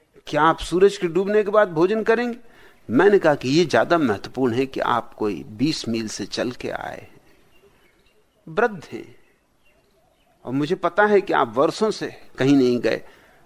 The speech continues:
मुझे मिलने आए, तो पहले आपसे बात हो ले, भोजन का क्या है, घंटे भर बाद हो जाएगा, और फिर बिजली की रोशनी में क्या चिंता है, और ये जो घर में मैं ठहरा हुआ हूं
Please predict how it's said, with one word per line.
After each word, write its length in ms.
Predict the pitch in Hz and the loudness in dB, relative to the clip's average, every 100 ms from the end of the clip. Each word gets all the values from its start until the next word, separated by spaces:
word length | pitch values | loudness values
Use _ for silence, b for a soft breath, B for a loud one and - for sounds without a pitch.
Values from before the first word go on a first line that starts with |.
| _ | _
मुझे 280 | 123 127 151 | -2 2 4
मिलने 360 | 139 143 190 147 | 4 4 4 2
आए, 460 | 98 92 104 - b b b 233 | 0 -2 -6 -14 b b b -14
तो 60 | |
पहले 320 | - 214 240 | -2 -2 2
आपसे 460 | 214 127 123 - 117 | 2 2 0 -8 -10
बात 340 | 101 85 - | -8 -8 -8
हो 80 | 104 | -12
ले, 180 | 110 - - _ _ _ _ _ | -12 -12 -16 _ _ _ _ _
भोजन 400 | 143 160 214 - | 0 2 2 0
का 140 | 339 220 | 0 -2
क्या 280 | - 113 98 | -2 -2 -2
है, 300 | - - b b b _ _ _ _ _ _ _ _ _ _ - | -6 -18 b b b _ _ _ _ _ _ _ _ _ _ -10
घंटे 280 | 131 147 196 | -8 -2 0
भर 160 | 214 | 2
बाद 260 | 196 262 262 | 2 0 -2
हो 160 | 190 | -6
जाएगा, 500 | 135 - 80 - - _ _ _ _ _ _ _ _ _ - | -4 -4 -6 -10 -20 _ _ _ _ _ _ _ _ _ -2
और 160 | 226 | -2
फिर 160 | 220 226 | -2 -6
बिजली 420 | 180 190 240 277 | -4 -2 0 0
की 180 | - 190 | 2 2
रोशनी 580 | 180 214 - 156 190 - _ _ _ _ _ _ _ _ _ _ | 4 2 -2 -6 -6 -16 _ _ _ _ _ _ _ _ _ _
में 100 | 190 | 0
क्या 220 | 202 247 277 | 4 2 4
चिंता 400 | 285 233 - 104 | 2 0 2 0
है, 320 | - - b b - | -2 -16 b b -2
और 140 | 156 | 0
ये 120 | 202 | 2
जो 140 | 165 147 | 0 -2
घर 180 | 147 196 | 0 0
में 140 | 220 | 0
मैं 140 | 196 | 0
ठहरा 300 | - 175 233 | 0 0 2
हुआ 240 | 233 156 | 2 2
हूं 100 | 123 | -4